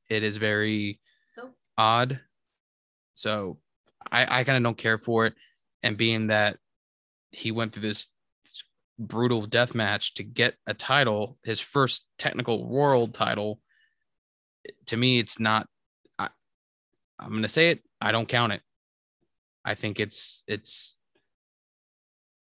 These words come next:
Speaker 1: I think it's, yeah, I, I, I don't care for it at all.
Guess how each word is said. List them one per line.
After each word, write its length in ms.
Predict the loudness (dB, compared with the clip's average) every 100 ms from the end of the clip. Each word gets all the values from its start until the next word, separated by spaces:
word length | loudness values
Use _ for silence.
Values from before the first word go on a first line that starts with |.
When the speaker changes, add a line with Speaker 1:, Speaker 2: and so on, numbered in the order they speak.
| _ _ -6
Speaker 1:
I 80 |
think 220 | -2 -2 -2
it's, 140 | -2
yeah, 160 | -2 0
I, 100 | 0
I, 320 | 2 2 4
I 20 |
don't 180 | 2 2
care 140 | -2 -2
for 180 | -2
it 40 | -2
at 60 |
all. 200 | -2 -6